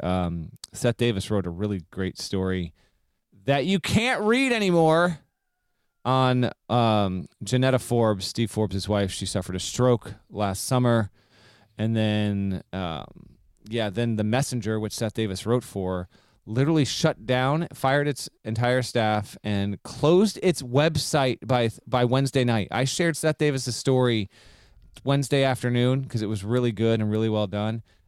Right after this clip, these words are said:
And then they didn't even have the site up five hours later. Like, just a complete joke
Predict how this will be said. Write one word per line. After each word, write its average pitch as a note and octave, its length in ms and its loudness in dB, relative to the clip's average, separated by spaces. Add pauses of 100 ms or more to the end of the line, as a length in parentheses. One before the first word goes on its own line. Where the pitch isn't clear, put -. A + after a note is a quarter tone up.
(140)
And A2+ 120 -2
then C3 120 2
they C3 120 2
didn't C3+ 220 0
even B2 200 -2
have A#2 160 0
the G2+ 60 -8
site G2+ 260 -4
up F#2 200 -4 (100)
five G2 360 -6
hours F2+ 300 -6
later. F2 140 -8
Like, F2 220 -8
just - 180 -12
a - 40 -18
complete G2 560 -10
joke E2+ 280 -6